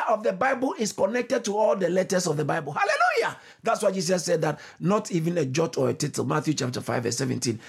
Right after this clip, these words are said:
shall pass. Not a jot, the smallest, uh, i-, iota, jot, the smallest letter in the Hebrew alphabet, as I explained the other time, just like the I on the, the, do-, the dot on the I. That small, or the apostrophe, that, that's the, the,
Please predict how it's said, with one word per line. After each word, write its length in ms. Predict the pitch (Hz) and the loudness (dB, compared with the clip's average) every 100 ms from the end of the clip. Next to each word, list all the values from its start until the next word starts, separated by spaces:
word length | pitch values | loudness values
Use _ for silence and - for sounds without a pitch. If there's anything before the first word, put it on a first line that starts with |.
| - | -12
shall 180 | - 123 | -6 -4
pass. 400 | - 117 127 - - - - | -4 -4 -4 -8 -12 -20 -4
Not 220 | 147 180 | -2 0
a 80 | 127 | -2
jot, 280 | 135 131 120 | -2 -4 -2
the 80 | 147 | -2
smallest, 680 | - 165 170 196 196 190 - | -2 -2 0 2 0 -2 -6
uh, 120 | 135 | -2
i-, 160 | 165 175 - | -2 -2 -2
iota, 360 | 175 151 127 127 | -2 -2 -4 -4
jot, 280 | 147 156 - - - | -2 -2 -4 -16 -4
the 100 | 170 | -2
smallest 920 | 156 - - 190 226 294 349 254 - - - _ _ | 0 -2 -2 0 2 0 -2 -2 -4 -10 -20 _ _
letter 680 | 196 190 151 190 208 208 190 151 | -10 -2 2 2 2 0 0 -2
in 120 | 143 | 0
the 80 | 143 | 0
Hebrew 320 | 160 151 165 | 0 0 0
alphabet, 400 | 147 143 131 127 | 0 0 -2 -2
as 160 | 147 | -4
I 120 | 123 110 | -2 -4
explained 320 | - 127 123 | -2 -2 0
the 40 | |
other 160 | 110 110 | -2 -2
time, 240 | 117 113 | -2 -2
just 200 | 123 131 | -4 -4
like 160 | 110 95 | -4 -6
the 120 | - 208 | -6 -4
I 240 | 123 - - | -2 -4 -6
on 160 | 117 | -6
the, 80 | 107 - - - | -6 -12 -20 -12
the, 220 | 135 127 - _ 151 143 | -6 -6 -6 _ -10 -2
do-, 140 | 143 - | -2 -2
the 140 | 147 | -4
dot 340 | 147 165 131 - | -2 -4 -4 -6
on 100 | 120 | -6
the 220 | 107 - | -6 -6
I. 220 | 120 95 - _ _ _ | -6 -6 -12 _ _ _
That 200 | 147 160 | -4 -4
small, 340 | - 131 135 - | -4 -2 0 2
or 140 | 127 | 0
the 120 | 120 | 0
apostrophe, 580 | 107 - 160 165 - 113 | -4 -4 -4 -2 -6 -6
that, 220 | 117 113 - - _ | -4 -4 -10 -20 _
that's 240 | 147 147 117 | -4 -4 -2
the, 180 | 110 - _ - | -6 -8 _ -6
the, 280 | 131 104 | -4 -4